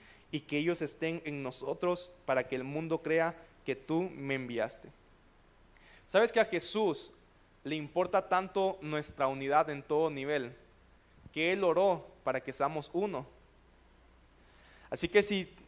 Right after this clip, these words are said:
no sabes, tú tienes un intercesor en el cielo, alguien que está orando por ti, y uno de sus puntos principales de oración es la unidad. Jesús está orando por cada familia en este lugar. Jesús está orando por nuestra iglesia.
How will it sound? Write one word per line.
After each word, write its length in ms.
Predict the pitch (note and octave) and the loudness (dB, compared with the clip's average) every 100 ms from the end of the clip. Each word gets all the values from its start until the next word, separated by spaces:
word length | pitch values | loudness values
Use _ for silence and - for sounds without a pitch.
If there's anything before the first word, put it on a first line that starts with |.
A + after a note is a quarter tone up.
| - | -12
no 200 | E3+ F#3 | 4 4
sabes, 520 | F#3+ G3+ G3 G#3 - - - - - - | 8 8 8 6 2 -6 -20 -20 -20 -4
tú 120 | G3 | -4
tienes 380 | G#3 G#3 G#3+ G#3 | 0 0 0 0
un 120 | G#3+ | 0
intercesor 800 | G#3+ G3 E3+ D#3 D#3+ D3 F3 G3+ | -2 2 2 4 0 -2 0 0
en 120 | G#3 | 2
el 140 | E3+ D3 | 0 -2
cielo, 500 | - F3+ G#3+ G#3+ G#3+ - | 0 2 2 2 -2 0
alguien 300 | D3 F3 F#3 | 2 2 -2
que 80 | F3 | -4
está 180 | - | 0
orando 300 | E3 F3 F#3 | 2 2 0
por 180 | F#3 C#3 | 0 -4
ti, 320 | - F3+ G#3+ A3 - - | -4 -8 -8 -10 -20 -18
y 100 | - | -2
uno 180 | E3+ G3+ | 2 4
de 120 | G#3 | 4
sus 260 | G3 F3 D#3+ | 4 -2 -8
puntos 520 | - G#3 C4 C4+ A#3+ | -4 0 0 0 -2
principales 640 | - G3 F#3 F#3 F3+ G3 F3+ | -2 -4 -4 2 4 4 2
de 80 | |
oración 400 | E3+ D3+ - F#3+ | 4 2 2 0
es 340 | F#3+ A3+ - - - - - | 2 0 -2 -12 -20 -20 -4
la 200 | C3 C3+ | 2 4
unidad. 420 | C3 B2 A2+ A2+ - - - - - _ - - - - - | 2 0 0 0 -6 -20 -20 -20 -20 _ -20 -20 -20 -20 -2
Jesús 400 | E3+ D#3 A3 A3+ | 0 2 0 2
está 220 | A3+ A3+ | 4 6
orando 320 | G#3+ G#3 G#3+ | 6 6 4
por 160 | G3 E3 | 2 4
cada 240 | F3+ F#3+ | 6 6
familia 380 | F#3 E3+ F3 E3+ | 6 2 2 -2
en 100 | E3 | -2
este 220 | D#3+ E3 | -2 0
lugar. 320 | C#3+ B2+ A2+ - - - - - - | 0 0 -2 -6 -20 -20 -20 -10 -2
Jesús 280 | D3+ F3+ | 0 2
está 220 | F#3+ G3 F#3+ | 2 4 4
orando 240 | F#3+ G3 | 4 2
por 120 | F3+ | 2
nuestra 340 | E3 D#3 - C#3+ | 0 -2 0 0
iglesia. 520 | C3+ D3 D3+ G#2+ | 2 0 0 -8